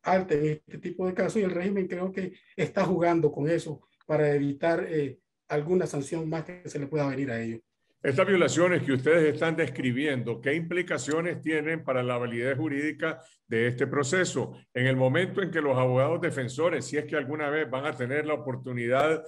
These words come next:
Speaker 2: de participar en estos juicios, ¿pueden invocar estas fallas, estos déficits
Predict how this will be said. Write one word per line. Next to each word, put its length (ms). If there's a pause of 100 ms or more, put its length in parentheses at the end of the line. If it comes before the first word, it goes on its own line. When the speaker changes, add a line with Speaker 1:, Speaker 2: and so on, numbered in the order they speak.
(280)
Speaker 2:
de 100
participar 960
en 120
estos 320
juicios, 580 (260)
¿pueden 420
invocar 840 (160)
estas 340
fallas, 400
estos 320
déficits 680